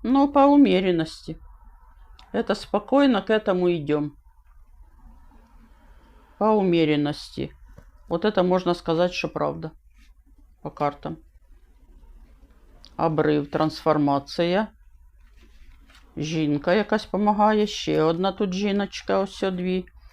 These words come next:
І королі. І важне рішення буде прийнято. І договор ось і сьо. Ось і сьо. Договор. Так, і карта мира, перемоги.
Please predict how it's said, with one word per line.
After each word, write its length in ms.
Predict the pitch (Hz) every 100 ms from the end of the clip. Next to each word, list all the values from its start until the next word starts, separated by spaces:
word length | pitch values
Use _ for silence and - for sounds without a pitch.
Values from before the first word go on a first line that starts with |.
| - - -
І 120 | 175
королі. 840 | 170 165 156 151 151 175 202 220 - - - - - - - -
І 500 | - 175 170 160 156 147 151
важне 520 | 151 170 165 143 160 151
рішення 680 | 156 165 - 214 220 220
буде 380 | 208 214 220 226
прийнято. 720 | 233 202 226 220 214 - 220 - - - - - -
І 100 | 185
договор 720 | 156 165 165 156 151 170 190
ось 220 | 240 -
і 60 | 214
сьо. 300 | - 247 233 - - - _ -
Ось 240 | - 214 -
і 40 |
сьо. 280 | - 226 202 - - - -
Договор. 680 | 180 175 156 156 170 220 - - - - - - - - - -
Так, 340 | 277 294 - -
і 140 | 202
карта 460 | 185 190 180 175 175
мира, 400 | 175 165 156 156
перемоги. 800 | 160 151 151 147 147 156 180